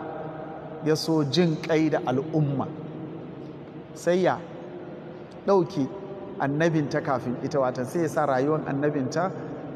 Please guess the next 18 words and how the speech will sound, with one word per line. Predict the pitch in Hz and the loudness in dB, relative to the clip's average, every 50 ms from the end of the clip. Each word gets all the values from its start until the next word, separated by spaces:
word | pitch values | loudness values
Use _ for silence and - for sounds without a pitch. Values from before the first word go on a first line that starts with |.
| - - - | -10 -4 -2
watan | - 127 - 139 131 | -2 0 0 0 0
ana, | 135 139 175 175 | 2 2 2 2
ana | 160 160 156 151 | 2 2 2 2
nufin | 151 143 143 - | 2 0 0 0
al'umma | - 127 - - - 160 175 170 165 160 156 160 151 147 | 0 0 0 2 2 2 2 4 4 4 4 2 2 0
wanda | 151 151 151 147 | 0 0 0 0
suke | 143 - 160 143 135 | -2 0 0 2 4
rayuwa | 131 127 123 127 135 139 135 135 | 4 4 4 4 4 4 2 2
tare | 131 - 127 117 113 113 123 123 | 0 0 0 2 2 2 0 0
da | 120 117 | 0 -2
shi, | 101 - - - - - - - - - - - - - - - - - - - - - - - - - - - - - - | -4 -4 -6 -6 -8 -10 -10 -10 -10 -10 -12 -12 -12 -12 -12 -14 -14 -14 -14 -14 -14 -14 -14 -14 -14 -14 -14 -16 -16 -12 -6
kaman, | - 120 120 127 127 131 135 135 135 131 131 135 131 - - - - - - - | -4 -2 0 0 0 0 0 -2 -2 -4 -6 -8 -10 -12 -14 -14 -14 -14 -14 -8
kaman | - 120 117 123 131 135 | -6 -2 -2 0 0 0
sahabbansa | 135 - - 135 110 117 113 110 110 123 139 139 131 - 131 117 - | -2 0 -2 -2 -2 -2 -6 -4 0 0 2 2 2 0 -2 -4 -4
kenan. | - 117 107 107 104 92 - - - - - - - - - | -6 -6 -6 -6 -8 -10 -10 -12 -12 -12 -12 -12 -12 -12 -12
Sai | - - - 160 160 | -10 -4 0 2 4
ya | 156 143 | 2 2
sa | 139 - 160 147 143 143 139 | 2 2 4 4 4 2 0